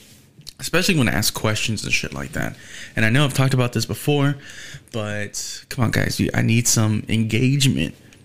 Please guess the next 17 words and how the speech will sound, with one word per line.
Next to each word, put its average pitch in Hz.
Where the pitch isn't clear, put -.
Don't 120
just 123
flip, 123
flip, 117
flip, 113
flip. -
I 113
hate, 117
I'm, 120
I'm, 113
uh, 107
guilty 123
of 113
doing 117
that 107
as 110
well. 135